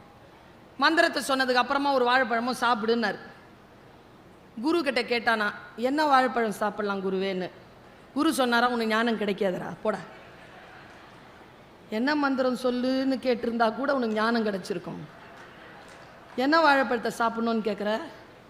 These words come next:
"இல்ல, இல்ல, நான் இருக்கிறேன், நான் இருக்கிறேன்." போய் உக்காந்து ஏதோ ஒரு மந்திரத்தை சொல்லி உக்காடுறான். ஒரு பொம்பளை பிள்ளை அப்படி போச்சு,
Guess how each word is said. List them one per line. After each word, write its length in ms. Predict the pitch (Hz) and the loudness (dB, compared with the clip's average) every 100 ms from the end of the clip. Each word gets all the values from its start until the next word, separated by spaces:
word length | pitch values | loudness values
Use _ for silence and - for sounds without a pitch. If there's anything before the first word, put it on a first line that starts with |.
| - - - | -20 -20 2
"இல்ல, 200 | 311 381 | 8 10
இல்ல, 160 | 349 311 | 10 8
நான் 240 | 233 220 | 6 2
இருக்கிறேன், 360 | 277 311 269 202 | 2 4 2 2
நான் 200 | 196 220 | 0 0
இருக்கிறேன்." 380 | 262 262 208 170 165 - - - - - - - | 0 2 -2 -2 -14 -20 -20 -20 -20 -20 -20 2
போய் 260 | 381 403 392 | 10 12 12
உக்காந்து 380 | 320 339 359 | 8 10 8
ஏதோ 300 | 339 330 320 | 10 10 12
ஒரு 120 | 349 330 | 10 10
மந்திரத்தை 460 | 311 320 349 339 | 6 6 6 6
சொல்லி 220 | 320 302 | 4 4
உக்காடுறான். 520 | 277 285 277 277 311 269 | 6 8 8 8 8 8
ஒரு 120 | 240 240 | 6 4
பொம்பளை 280 | 262 320 | 4 6
பிள்ளை 160 | 269 254 | 4 4
அப்படி 180 | 254 233 180 | 0 0 2
போச்சு, 360 | 247 - 202 | 2 2 -10